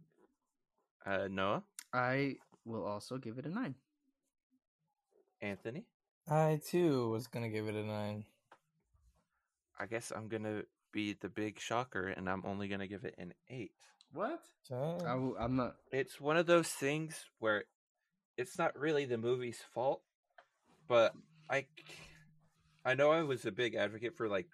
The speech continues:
Speaker 1: uh, intermission for the four-hour movie is fine, but, like, it's a four-hour movie, guys, and it's not really the movie's fault. The Warner Brothers set him up for failure whenever they didn't give their superheroes an original origin movie before doing the team up, and they
Speaker 2: Mm-hmm.
Speaker 1: just forced it to happen in the team up movie.
Speaker 2: Mm-hmm.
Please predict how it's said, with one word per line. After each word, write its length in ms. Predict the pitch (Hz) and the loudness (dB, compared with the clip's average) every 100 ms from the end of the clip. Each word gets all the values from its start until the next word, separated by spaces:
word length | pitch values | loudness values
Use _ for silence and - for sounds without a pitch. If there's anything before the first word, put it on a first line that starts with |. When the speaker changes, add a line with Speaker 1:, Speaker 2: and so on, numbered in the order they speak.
| - | -2
Speaker 1:
uh, 220 | 110 107 104 | 2 4 4
intermission 600 | 113 113 107 107 120 107 | 2 0 -2 -4 -8 -4
for 160 | 117 | -4
the 80 | 95 | -2
four-hour 300 | - 113 107 | 2 2 2
movie 240 | 107 107 | 0 -4
is 100 | 104 | -6
fine, 300 | - 107 120 | -4 -2 -2
but, 160 | 101 - | -2 -2
like, 200 | 92 - _ _ _ _ _ _ _ _ _ - | -2 -4 _ _ _ _ _ _ _ _ _ -10
it's 160 | 175 139 | -2 0
a 60 | |
four-hour 400 | - 117 104 95 | 2 4 6 6
movie, 320 | 92 95 92 | 4 -2 -2
guys, 360 | 87 92 92 92 123 | 0 2 2 -2 -4
and 120 | 117 | -4
it's 200 | 147 160 | -4 -2
not 200 | 170 - | -2 0
really 200 | 156 139 | 0 0
the 100 | 110 | 0
movie's 380 | 104 104 120 - | -2 -2 -6 -8
fault. 360 | - 135 147 - - _ _ _ _ _ - - 165 | -2 0 0 -6 -16 _ _ _ _ _ -16 -14 -2
The 220 | 123 107 - - | 0 0 -6 -10
Warner 320 | 120 170 202 | 2 4 4
Brothers 400 | 139 135 127 113 | 4 4 4 2
set 200 | 127 120 | 2 2
him 160 | 113 110 | 4 2
up 140 | 110 | 2
for 160 | - 95 | 0 -2
failure 420 | 107 104 107 107 | 2 2 4 2
whenever 400 | 107 101 101 107 | 0 -2 0 -2
they 140 | 104 | -2
didn't 320 | 98 107 107 80 | -2 -4 -6 -4
give 220 | 110 98 | -4 -2
their 140 | 101 | -4
superheroes 680 | 98 - 110 107 110 110 - | -2 -4 -6 -4 -2 -2 -4
an 80 | 95 | -6
original 400 | 95 101 107 101 | -4 -4 -6 -6
origin 400 | 95 101 98 101 | -2 -2 -2 -4
movie 280 | 101 104 107 | -4 -2 -4
before 400 | 95 - 110 113 | -4 -2 0 0
doing 300 | 113 117 113 | -2 -4 -4
the 60 | 110 | -8
team 280 | - 131 127 | -6 -2 0
up, 100 | 120 | 2
and 200 | 117 101 | 0 0
they 60 | |
Speaker 2:
Mm-hmm. 100 | 147 | -2
Speaker 1:
just 120 | - | -4
forced 440 | - 107 113 - - | -4 0 0 -2 -6
it 120 | 117 | -6
to 120 | - 110 | -4 -2
happen 340 | 117 - 107 | -2 -2 -6
in 180 | 107 110 | -4 -4
the 80 | 117 | -6
team 240 | - 123 | -6 -6
up 80 | 123 | -4
movie. 260 | 127 117 | -4 -6
Speaker 2:
Mm-hmm. 80 | 147 | -8